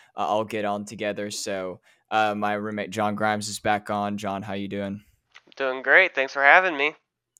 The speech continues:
Speaker 1: Glad to have you. And then on for the first time, we have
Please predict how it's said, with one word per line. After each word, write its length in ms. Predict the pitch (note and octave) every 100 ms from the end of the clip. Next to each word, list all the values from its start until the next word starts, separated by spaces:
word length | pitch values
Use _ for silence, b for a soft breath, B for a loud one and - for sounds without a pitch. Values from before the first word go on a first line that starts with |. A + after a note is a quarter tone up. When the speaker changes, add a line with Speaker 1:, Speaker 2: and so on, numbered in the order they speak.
| _
Speaker 1:
Glad 240 | D#2+ F#2 F#2
to 60 |
have 300 | G#2 G2 F#2+
you. 140 | G2+ G2
And 120 | G2
then 220 | G2 F#2
on 240 | G2 G#2 G#2
for 140 | G2
the 100 | F#2
first 400 | - A2 G2+ -
time, 320 | G#2 G2 G2
we 120 | F#2+
have 420 | G2 G#2 F#2+ G2+